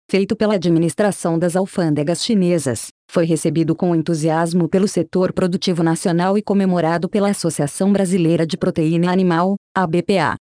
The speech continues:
Em nota oficial, a entidade atribuiu o resultado à competência técnica e diplomática do Brasil e destacou que a suspensão ocorreu no contexto do único foco registrado, e que já foi totalmente superado, de influenza aviária de alta patogenicidade,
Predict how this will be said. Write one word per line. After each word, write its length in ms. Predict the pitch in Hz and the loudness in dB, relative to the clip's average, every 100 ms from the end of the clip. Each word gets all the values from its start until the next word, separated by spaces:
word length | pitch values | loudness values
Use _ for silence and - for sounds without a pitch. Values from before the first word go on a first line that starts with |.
| _ _ - | _ _ -2
Em 140 | 202 | 2
nota 300 | 190 180 190 | 2 2 0
oficial, 560 | 156 160 - 214 139 147 - - | -2 -4 -2 0 0 -2 -6 -4
a 120 | 175 | 0
entidade 500 | 170 - 165 175 175 | 0 0 0 0 0
atribuiu 480 | 170 175 185 180 180 | -2 -2 -2 0 2
o 40 | |
resultado 600 | 180 170 165 156 165 165 | 2 0 0 0 0 0
à 40 | 185 | -2
competência 720 | - 202 165 - 180 175 180 - | -2 0 -2 0 -2 0 -2 -2
técnica 460 | 170 165 170 214 | -4 0 0 0
e 60 | 165 | 0
diplomática 760 | 160 170 151 156 170 - 196 | 0 0 2 2 0 -4 -4
do 80 | 165 | -2
Brasil 440 | 160 180 151 175 196 | -2 -2 0 0 0
e 20 | |
destacou 560 | 180 185 190 175 - | 0 -2 -4 -4 -2
que 100 | 180 | -2
a 60 | 147 | -2
suspensão 640 | - 185 - 147 - 185 | -2 -4 -2 -2 0 -2
ocorreu 400 | 185 151 147 180 | 0 -2 0 0
no 100 | 180 | 0
contexto 580 | 160 175 156 175 165 240 | 0 -2 0 -2 0 -2
do 160 | 196 202 | 0 2
único 300 | 226 220 196 | 2 0 -2
foco 320 | - 196 185 | -2 -2 0
registrado, 840 | 160 156 151 - 160 147 147 180 - - | 0 0 -2 -2 -2 0 0 -2 -6 -6
e 60 | 190 | -4
que 180 | 214 185 | 0 0
já 160 | 180 | 0
foi 160 | 160 180 | 0 -2
totalmente 720 | 214 196 196 190 165 170 196 | 0 0 0 2 2 0 -2
superado, 640 | - 220 220 180 160 185 214 _ 165 | -4 -2 0 2 0 0 -4 _ -4
de 100 | 175 | 0
influenza 540 | 160 214 175 175 180 | 0 0 0 0 0
aviária 400 | 175 165 160 170 | 0 0 2 0
de 120 | 175 | 0
alta 300 | 190 190 185 | 0 0 -2
patogenicidade, 1120 | 170 202 196 185 170 160 - 180 165 165 160 | -2 -2 -2 0 0 0 -2 -2 0 0 -2